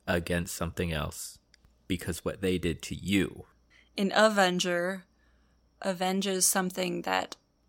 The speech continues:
Speaker 2: that happened. But I feel a Revenger has a negative connotation on it. 'Cause revenge is, has a negative connotation. Revenge is not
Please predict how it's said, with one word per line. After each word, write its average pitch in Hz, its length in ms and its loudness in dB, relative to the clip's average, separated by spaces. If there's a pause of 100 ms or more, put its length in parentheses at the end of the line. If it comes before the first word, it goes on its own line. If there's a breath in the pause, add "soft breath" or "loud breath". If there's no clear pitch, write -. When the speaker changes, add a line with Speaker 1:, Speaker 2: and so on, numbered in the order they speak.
(100)
Speaker 2:
that - 200 -8
happened. - 760 -8 (320)
But 202 200 4
I 208 180 6
feel 214 300 6
a 190 120 6
Revenger 185 1080 2
has 190 280 -2
a 190 100 -2
negative 196 540 -2
connotation 208 760 -2
on 165 160 -2
it. - 220 -8 (840)
'Cause 185 240 -4
revenge 185 760 0
is, - 300 -2
has 185 200 -8
a 180 80 -6
negative 180 640 -2
connotation. 185 760 -4
Revenge 185 480 -2
is 180 160 -4
not 170 280 -4